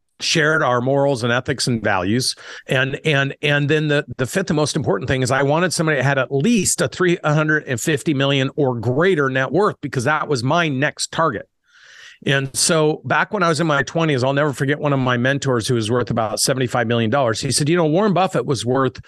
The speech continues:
ten million dollars by the age of twenty-seven. He was worth, um, uh, seventy-five million by the age of forty-five or forty-six. And he was worth, at fifty-three, he was worth three hundred fifty million." Well, I hit my twenty,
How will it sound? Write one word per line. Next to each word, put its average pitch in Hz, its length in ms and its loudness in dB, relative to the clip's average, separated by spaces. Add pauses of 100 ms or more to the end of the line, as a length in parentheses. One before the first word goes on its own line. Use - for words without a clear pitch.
(340)
ten 190 180 2
million 175 300 2
dollars 147 320 2
by 131 140 0
the 123 120 2
age 127 200 0
of 110 80 -4
twenty-seven. 127 580 0
He 127 140 0
was 123 200 0
worth, 135 380 0 (400)
um, 117 560 0 (240)
uh, 113 240 0 (280)
seventy-five 185 640 0
million 143 300 2
by 127 160 0
the 123 160 0
age 139 300 0
of 113 180 -4
forty-five 131 800 0
or 117 40 -4
forty-six. 143 560 0
And 160 60 0
he 147 60 2
was 123 160 -2
worth, 143 260 0 (220)
at - 220 -4
fifty-three, 202 560 0
he 151 60 2
was 131 120 0
worth 143 160 0
three 156 160 0
hundred 151 220 0
fifty 117 240 -4
million." 135 340 0
Well, 139 160 2
I 135 140 2
hit 214 180 0
my 180 160 0
twenty, 170 480 -2